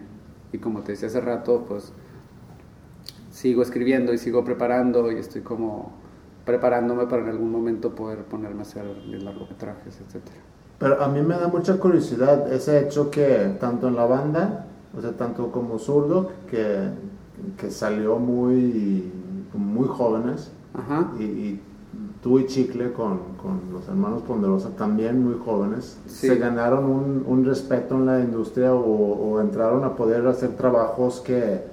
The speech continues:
Speaker 2: como decías tú, que a lo mejor era más común que personas ya más grandes con más experiencia podían hacer.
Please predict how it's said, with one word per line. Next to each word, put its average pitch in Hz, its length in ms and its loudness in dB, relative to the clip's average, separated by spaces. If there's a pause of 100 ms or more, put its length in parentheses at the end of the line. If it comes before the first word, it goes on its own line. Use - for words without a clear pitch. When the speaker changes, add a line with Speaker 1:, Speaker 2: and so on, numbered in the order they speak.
(220)
Speaker 2:
como 107 200 0
decías 117 340 -2
tú, 113 240 2
que 107 120 -8
a 104 60 -4
lo 104 80 -2
mejor 113 800 0 (340)
era 110 140 0
más 110 240 -2
común 107 520 -2
que 117 100 -6 (360)
personas 101 600 -4
ya 104 160 -2
más 110 260 0
grandes 107 400 0
con 101 180 -4
más 104 200 -2
experiencia 107 640 -4
podían 107 400 -2
hacer. 117 320 -4